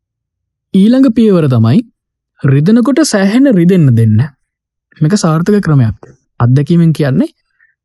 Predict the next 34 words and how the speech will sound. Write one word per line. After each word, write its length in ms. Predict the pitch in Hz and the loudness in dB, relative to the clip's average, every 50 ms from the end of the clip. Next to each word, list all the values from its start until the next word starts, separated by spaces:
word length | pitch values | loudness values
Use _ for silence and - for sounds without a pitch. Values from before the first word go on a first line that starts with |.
| _ _ _ _ _ _ _ _ _ _ | _ _ _ _ _ _ _ _ _ _
ඔබ 160 | - 127 127 123 139 143 139 - | -4 -2 0 0 -2 -4 -6 -12
හීලින් 380 | - - 127 123 123 127 139 | -6 -2 0 0 2 0 0
ප්‍රොසෙස් 340 | 127 127 120 - - 131 - - | 0 -2 -2 -2 -2 -4 -2 -4
එකේ 220 | 131 123 147 156 160 - _ _ | -4 -2 -2 -4 -4 -6 _ _
කොච්චර 440 | _ - 113 120 - _ - 190 180 190 | _ -6 -6 -6 -6 _ -4 -2 0 2
දුර 200 | 175 156 147 156 | 2 2 0 0
ආවත් 460 | 160 160 147 127 117 120 - - - | 0 -2 -2 -2 -2 -2 -4 -4 -4
ඔබට 240 | 143 127 127 135 143 165 | -2 -2 -2 -2 -2 -2
සමහර 420 | - - 127 123 123 131 147 151 | -2 0 0 2 2 2 0 0
වෙලාවලදී 760 | 147 139 131 131 135 139 143 143 139 139 143 151 147 170 208 220 - _ | 0 0 0 0 0 0 0 0 0 0 0 0 0 0 -2 -4 -6 _
පරණ 380 | - 123 123 127 139 151 147 147 | -4 -2 -2 0 0 0 0 0
දේවල් 200 | 143 147 156 165 | 0 0 0 0
මතක් 380 | 147 131 123 135 135 - - | 0 0 0 -2 -4 -4 -4
වෙලා 240 | - 143 147 160 170 | -4 -4 -2 -2 -2
ඔබේ 200 | 160 147 147 147 | 0 0 0 0
ඇස් 140 | 131 127 - - | 0 -2 -2 -2
වලට 240 | 143 143 151 165 | -4 -2 -2 -2
කඳුළු 320 | - 139 131 131 131 139 139 | -2 -2 0 0 0 2 0
වෙන 100 | 139 139 | 0 0
වෙලාවල් 320 | 139 139 139 143 156 165 147 | 0 0 0 0 0 -2 -2
තියෙනවා 300 | - 135 131 127 131 127 | -2 0 0 0 2 2
වෙන්න 220 | 127 131 156 170 | 2 0 0 0
පුළුවන්. 320 | 143 110 92 78 - - - _ _ _ _ _ _ _ _ | 0 -2 -2 -4 -8 -12 -20 _ _ _ _ _ _ _ _
පරණ 260 | 127 123 127 135 135 | -4 -2 0 0 0
දේවල් 180 | 139 139 139 143 | 0 0 0 0
මතක් 340 | 135 120 120 120 120 127 - | 0 0 0 -2 -4 -2 -2
වෙද්දී 240 | 151 147 151 165 160 | -2 -2 0 0 0
හිත 180 | 151 143 - | 0 -2 -2
අවුල් 240 | 156 123 120 123 139 | -2 -2 0 0 0
වෙන 200 | 151 151 160 160 | 0 0 0 0
වෙලාවල් 380 | 156 151 151 147 147 151 151 139 | 0 0 0 0 0 0 -2 0
තියෙනවා 340 | 143 135 135 139 139 139 | 0 0 0 0 0 0
වෙන්න 160 | 143 143 170 185 | 2 2 0 0
පුළුවන්. 300 | 170 151 120 104 - - | 0 -2 -4 -4 -4 -8